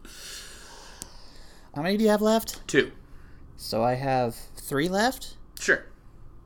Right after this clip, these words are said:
Speaker 1: Okay. Let's talk about Batman: The Killing Joke.
Speaker 2: Okay.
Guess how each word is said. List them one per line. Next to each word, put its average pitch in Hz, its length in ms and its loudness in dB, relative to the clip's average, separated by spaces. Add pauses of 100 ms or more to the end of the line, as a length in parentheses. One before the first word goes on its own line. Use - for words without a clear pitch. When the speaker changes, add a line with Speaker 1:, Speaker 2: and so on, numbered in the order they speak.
(360)
Speaker 1:
Okay. 117 360 0 (1000)
Let's - 120 -4
talk 240 120 6
about 208 220 4
Batman: 165 440 6
The 139 60 2
Killing 170 440 0
Joke. 190 380 0 (220)
Speaker 2:
Okay. 120 380 2